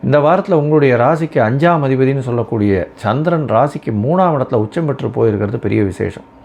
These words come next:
இதன் மூலியமாக குரு சந்திர யோகம் அமைகிறது, கஜகேசரி யோகம்னு சொல்லக்கூடியது. நல்ல ஒரு ஏற்றம் இருக்கும். அஞ்சாம் அதிபதி அஞ்சுக்கு பதினொன்னுல இருக்கிறதுனால, குழந்தைகள் மூலியமாக நல்ல ஒரு பெயர், புகழ், அந்தஸ்து, கௌரவம்லாம் வரக்கூடிய வாய்ப்பு.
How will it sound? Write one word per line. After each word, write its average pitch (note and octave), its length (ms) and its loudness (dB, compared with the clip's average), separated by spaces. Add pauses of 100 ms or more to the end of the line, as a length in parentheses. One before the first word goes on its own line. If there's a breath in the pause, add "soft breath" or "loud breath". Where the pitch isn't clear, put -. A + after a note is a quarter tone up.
(500 loud breath)
இதன் C3 280 2
மூலியமாக D#3 580 2
குரு D#3+ 280 2
சந்திர D#3 360 0
யோகம் B2 340 2
அமைகிறது, A#2 460 -2
கஜகேசரி A#2 540 0
யோகம்னு G#2+ 320 -2
சொல்லக்கூடியது. G#2 600 -2 (500 loud breath)
நல்ல C3+ 340 2
ஒரு C#3+ 180 2
ஏற்றம் B2+ 400 0
இருக்கும். A2 300 -4
அஞ்சாம் C3+ 420 0
அதிபதி C3 260 0
அஞ்சுக்கு D#3 680 -2
பதினொன்னுல C3 420 -2
இருக்கிறதுனால, A#2 640 -2
குழந்தைகள் D3 480 0
மூலியமாக A#2 600 -2 (560 loud breath)
நல்ல C#3 380 2
ஒரு A2 380 2
பெயர், D3 300 2
புகழ், C3 240 0
அந்தஸ்து, A2+ 340 -2
கௌரவம்லாம் A2 520 0
வரக்கூடிய G2+ 460 -2
வாய்ப்பு. F2+ 340 -4